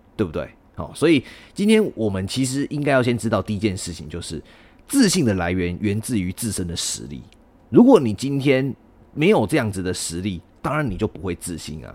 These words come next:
除非你真的是厚脸皮到一个极致，就是说，哦，我随便可以胡诌，<laughs> 可以胡诌到一个天马行空，到别人觉得，“哇，Oh my God”，哦，当然会有发出这种赞叹的原因可能有两种啦，一种是连对方也是无知的，<laughs> 第二种就是，啊，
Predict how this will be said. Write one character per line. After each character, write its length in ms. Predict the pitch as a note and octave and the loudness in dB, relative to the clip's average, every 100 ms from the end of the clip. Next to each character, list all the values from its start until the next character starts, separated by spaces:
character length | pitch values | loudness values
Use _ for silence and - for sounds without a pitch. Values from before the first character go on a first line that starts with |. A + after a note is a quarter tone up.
| - | -18
除 160 | - - | -2 4
非 120 | G3+ | 4
你 100 | E3 | 4
真 100 | A#2 | 0
的 80 | C#3 | 0
是 140 | A#2 | 0
厚 220 | C3 E3 G#2 | 2 4 2
脸 100 | F2 | 2
皮 140 | F#2+ | -2
到 100 | G2+ | -2
一 20 | |
个 80 | F#2+ | -2
极 280 | - F#2 F#2 | -4 -8 -8
致， 180 | - G#2+ | -6 -2
就 80 | A2 | 0
是 40 | |
说， 100 | G#2 | 0
哦， 160 | - A2+ | 2 2
我 160 | F#2+ | 0
随 200 | G2 - | -2 -2
便 160 | A#2 C3 | -2 0
可 80 | A#2+ | 0
以 60 | |
胡 280 | G#2+ - F#2 | 0 -2 -6
诌， 260 | - F2+ F2+ - D3+ C#3+ | -4 -2 0 4 4 4
<laughs> 320 | F4 F#4+ F4+ | 0 -8 2
可 80 | D#3 | 6
以 60 | C3 | 6
胡 240 | - A#2 | 6 2
诌 180 | C#3 B2+ | 4 4
到 160 | B2 | 4
一 60 | A#2+ | 4
个 140 | A2+ | 2
天 200 | A2 C#3 | 2 2
马 200 | C3+ G2+ | 2 0
行 200 | F#2 F#2 | -4 -4
空， 140 | G2+ A#2 | -2 0
到 80 | A#2 | 0
别 140 | G2+ | 0
人 80 | G2+ | 0
觉 100 | G#2+ | 0
得 60 | - | -2
，“哇， 640 | D#3 D3 C#3+ A2+ G2+ F#2 - - - _ _ - | -4 -2 -2 -4 -6 -10 -12 -16 -20 _ _ -6
Oh 180 | D3+ | -2
my 200 | C#3 A2 | 0 -2
God”， 360 | G#2 A2+ G#2 F#2 | 0 0 0 0
哦， 300 | G2 E2 E2+ | 0 -2 -2
当 120 | C3 | 0
然 120 | D3 C#3+ - - - | 2 0 -6 -20 4
会 100 | F3+ | 6
有 80 | C3+ | 8
发 100 | C#3 | 6
出 40 | C#3+ | 6
这 40 | |
种 140 | C#3+ | 4
赞 200 | G#2+ B2 | 4 2
叹 140 | A#2+ A#2 | 4 2
的 140 | G#2 | 2
原 300 | G2 D2+ G#2 | 0 0 0
因 140 | A#2+ G#2 | 2 0
可 80 | |
能 80 | F#2+ | 0
有 80 | F#2+ | 0
两 200 | F#2+ G2 | 0 -2
种 200 | - D#2+ | -2 -2
啦， 120 | D2 - | -4 -6
一 80 | C#3+ | -2
种 160 | G2+ | 0
是 180 | B2 B2+ - - - | 2 0 0 -20 -4
连 140 | A2 C#3 | 2 6
对 140 | E3 | 6
方 100 | C3+ | 6
也 60 | G#2+ | 4
是 100 | F#2 | 2
无 160 | G2 | 2
知 240 | F#2 - G2 | 0 0 0
的， 160 | F#2 E2+ G#2+ F#2+ B2 | 0 2 4 8 8
<laughs> 360 | - - - | 6 0 -2
第 100 | - | 6
二 60 | E3 | 6
种 100 | A2+ | 6
就 120 | G#2+ | 4
是， 180 | A2+ A#2+ | 6 4
啊， 300 | G#2+ G2+ E2 | 4 2 -2